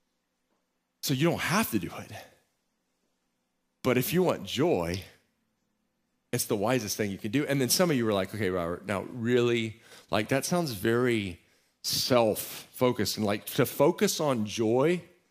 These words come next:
th-, this isn't my idea. This is Jesus's idea. And actually, did you know that Jesus was motivated by joy? Can I say that again?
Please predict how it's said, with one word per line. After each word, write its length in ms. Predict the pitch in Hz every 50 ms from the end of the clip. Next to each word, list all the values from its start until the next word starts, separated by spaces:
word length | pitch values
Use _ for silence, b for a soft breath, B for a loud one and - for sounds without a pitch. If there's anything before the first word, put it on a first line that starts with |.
| _ _ _ _ _ _ _ _ _ _ _ _ _ _ _ _ _ _ _ _ _ _ -
th-, 140 | 139 - -
this 240 | 151 180 170 -
isn't 240 | 254 247 247 - - -
my 180 | - - 117 131
idea. 220 | 131 117 147 147
This 200 | - 135 147 -
is 120 | - 156 120
Jesus's 560 | 107 98 135 165 175 143 107 101 101 87 90
idea. 260 | 85 82 82 82 80 B B B B B
And 100 | 127 139
actually, 300 | 151 175 165 - 202 185
did 180 | 127 131 110 107
you 120 | 143 180
know 100 | 180 180
that 220 | 170 156 - 127
Jesus 480 | 110 - 107 113 117 131 143 165 156 -
was 160 | 180 175 165
motivated 480 | 165 170 185 185 180 190 185 190 185 185
by 100 | 196 190
joy? 320 | 180 185 190 202 214 202 - - _ _ _ _ _ _ _ _ _ _ _ _ _ _ _ _ _ _ _ _ _ _ _ _ _ _ _ _ _ _ _ _ _ _ _ _ _ _ _ _ _ _ _ _ _ -
Can 120 | - 131 107
I 20 |
say 160 | 101 - 110
that 100 | 104 98
again? 240 | 98 95 101 98